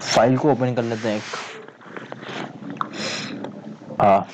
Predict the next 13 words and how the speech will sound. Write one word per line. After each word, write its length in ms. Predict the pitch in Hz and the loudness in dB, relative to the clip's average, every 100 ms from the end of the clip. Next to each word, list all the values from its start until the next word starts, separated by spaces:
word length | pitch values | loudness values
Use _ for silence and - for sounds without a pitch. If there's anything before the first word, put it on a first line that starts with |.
| - - _ _ | -18 -20 _ _
ठीक 140 | - 127 | 4 6
है, 100 | 113 | 6
तो 240 | 113 113 | 8 8
एक, 260 | 113 110 - | 8 6 4
uh, 220 | 107 101 98 107 | 6 6 4 4
webstar 560 | 107 110 113 - 113 113 113 | 4 4 0 6 8 6 4
dot 120 | 110 - - | -2 -2 -6
C 160 | 101 | -6
S 60 | 98 - | -6 -6
V, 60 | 104 - - - - - - - 95 | -8 -8 -14 -12 -12 -12 -14 -4 4
आ, 240 | 95 92 | 6 6
webstar 720 | 101 123 135 151 - 131 123 | 4 4 4 2 4 6 6
है, 180 | 120 | 4